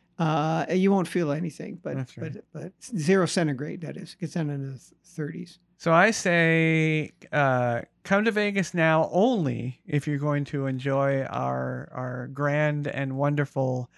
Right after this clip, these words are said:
Speaker 2: state parks.
Speaker 1: Oh, yes. That
Speaker 2: You
Speaker 1: would be nice.
Speaker 2: can, you can,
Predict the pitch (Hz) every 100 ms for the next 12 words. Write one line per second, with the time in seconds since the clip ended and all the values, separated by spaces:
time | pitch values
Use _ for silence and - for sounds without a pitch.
0 | - _ - - 127 - 113 - - -
1 | _ _ _ _ _ - 233 254 156 -
2 | - 185 180 165 - - 180 135 131 135
3 | 123 123 - 135 127 131 120 117 113